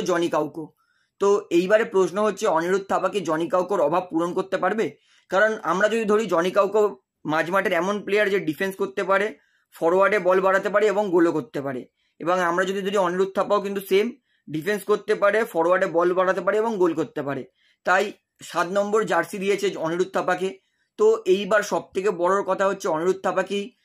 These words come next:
জনি কাউকোর জায়গা পূরণ করতে পারবে? তো আমার মনে হয় অবশ্যই পারবে। তবে জনি কাউকো no doubt world class player, তবে আশা করছি জনি কাউকোর জায়গা অনিরুদ্ধ থাপা পূরণ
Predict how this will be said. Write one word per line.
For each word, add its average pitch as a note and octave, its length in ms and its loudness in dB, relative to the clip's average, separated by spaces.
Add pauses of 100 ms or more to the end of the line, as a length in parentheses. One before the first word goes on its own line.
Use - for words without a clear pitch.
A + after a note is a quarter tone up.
(160)
জনি E3+ 340 0
কাউকোর F#3+ 360 2 (280)
জায়গা D#3+ 320 2
পূরণ E3+ 280 0
করতে F#3+ 280 -4
পারবে? F#3 240 0 (460)
তো F3+ 80 2 (380)
আমার G3+ 240 2
মনে A3 160 -2
হয় A3+ 200 4
অবশ্যই F3+ 400 -2
পারবে। F#3+ 220 2 (180)
তবে F#3 220 0
জনি F#3 240 -2
কাউকো G#3 240 2 (240)
no G3 80 0 (200)
doubt F#3+ 320 2
world E3 240 2
class F#3 260 0
player, F#3 220 2 (480)
তবে E3+ 160 2 (100)
আশা G#3+ 200 -4
করছি G#3+ 200 2 (120)
জনি F3 240 0
কাউকোর F#3 260 0 (100)
জায়গা F3 300 2
অনিরুদ্ধ E3 300 -2
থাপা E3 220 -2
পূরণ E3 200 -2